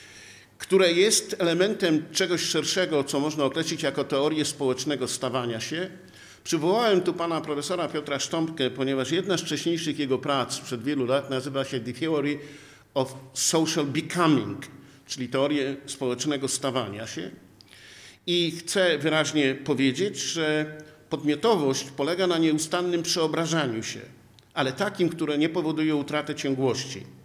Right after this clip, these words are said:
W związku z tym podmiotowość jest społecznym ruchem i społecznym ruchem, w którym dokonuje się przez relację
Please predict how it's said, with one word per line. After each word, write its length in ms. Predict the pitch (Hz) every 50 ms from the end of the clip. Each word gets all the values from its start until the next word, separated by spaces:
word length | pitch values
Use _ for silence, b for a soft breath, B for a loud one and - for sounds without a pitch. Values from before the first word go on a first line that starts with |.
| - - - - - - - - B B B B B B B B B B B B B B B B B
W 40 | 113
związku 360 | 113 156 180 180 175 185 185
z 60 | 170
tym 380 | 175 190 190 180 160 151 156 - - - - - - - - -
podmiotowość 960 | 160 151 147 160 160 160 165 226 220 185 151 135 127 127 - - - - - - - - - - - - - - B B B B B B B
jest 280 | 135 147 175 165 - -
społecznym 600 | - - 180 175 190 214 196 - - 202 196 185
ruchem 560 | 185 196 208 185 185 - 208 98 107 - 120 - - - - - B B B B B B B B
i 60 | 135
społecznym 540 | - - - 165 185 208 196 - 214 190 170
ruchem, 480 | 160 190 202 - 165 160 139 135 135
w 100 | 131 -
którym 640 | - 143 147 147 143 139 135 135 139 B B B B B B B B B B B -
dokonuje 480 | 127 160 160 165 160 165 190 220 208
się 280 | - - 202 185 180 175 - -
przez 300 | - - - 175 165 165
relację 720 | 170 156 151 170 170 175 196 202 196 - - - 113 110 104